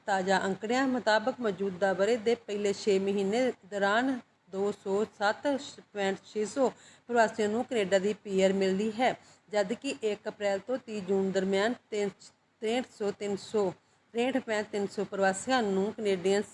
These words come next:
ਸਿਟੀਜ਼ਨਸ਼ਿਪ ਹਾਸਲ ਕੀਤੀ ਗਈ ਹੈ। ਸਟੱਡੀ ਵੀਜ਼ਾ ਦੇ ਵਰਕ ਪਰਮਿਟ ਵਾਲਿਆਂ ਦਾ ਜ਼ਿਕਰ ਕੀਤਾ ਜਾਵੇ ਤਾਂ ਇਮੀਗ੍ਰੇਸ਼ਨ ਅਤੇ ਸਿਟੀਜ਼ਨਸ਼ਿਪ ਸੇਵਾਵਾਂ ਵੱਲ,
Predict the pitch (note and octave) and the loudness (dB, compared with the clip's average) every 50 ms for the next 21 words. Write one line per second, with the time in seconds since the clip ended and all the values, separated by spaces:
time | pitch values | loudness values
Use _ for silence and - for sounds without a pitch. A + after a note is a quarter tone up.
0 | - - _ - F#3+ - _ A3 A3+ F#3+ C4 A3+ G#3 G3+ F#3+ G3 G#3 - - - | -16 -20 _ -20 -20 -12 _ -8 -4 -4 -2 0 0 0 0 0 -2 -4 -6 -6
1 | G#3 G3+ - - G#3 A3 G#3+ - - - - _ _ A#3 A3+ G#3 - G3+ F#3+ F#3+ | -6 -6 -4 -4 -4 -4 -4 -8 -14 -20 -20 _ _ -4 -2 -2 -2 -2 -4 -4
2 | - G3+ - - G3 F#3+ E3+ G3+ F#3+ F#3 G3+ G3 A3+ B3 G3 D3 - - _ _ | -8 -12 -10 -10 -8 0 2 4 4 4 4 4 4 4 4 4 0 -6 _ _
3 | _ _ _ _ _ _ _ _ _ _ _ _ - _ B3+ B3 G#3+ C#4 D4 C4 | _ _ _ _ _ _ _ _ _ _ _ _ -14 _ -6 0 2 2 4 4
4 | C#4 C4 B3+ C4 C4 C4+ C4+ D4+ B3+ B3+ G#3+ G3+ - _ - G#3+ G3 G3+ G3+ G3+ | 4 4 4 4 4 4 2 4 4 4 2 2 0 _ -2 -2 0 0 0 -2
5 | G3 G3+ G3+ G3 F#3+ G3 G#3 A3+ A3 F#3 G#3 A3 A#3 G#3+ G3+ G#3 F3+ F#3+ F#3 - | 0 2 4 4 4 4 2 0 2 4 4 4 4 2 0 0 0 0 -2 -2
6 | - F#3+ - - G3+ F#3 G3 F#3+ F#3+ G3 G#3 - B3+ C4 A#3+ A3 G#3 G3 F#3+ G3 | -8 -12 -6 -6 -2 2 2 2 2 2 0 0 0 0 0 0 0 0 0 0
7 | G3 G3 - - G#3 - F#3+ - B3+ A#3 - - - A3+ A3 - C#4 B3 G3 G#3+ | 0 0 -2 -4 -4 -4 -4 -4 -4 -6 -8 -6 -6 -6 -4 -2 -4 -2 0 0
8 | G3 G3 G3+ - - G#3 F#3 - - G#3+ A3+ - - G3+ G3+ F#3+ F#3+ G3 F#3+ F#3+ | 0 0 0 0 0 -2 -2 -2 -4 -6 -4 -4 -2 0 0 2 2 2 2 2
9 | F#3+ F#3+ G3 G3+ | 2 2 0 0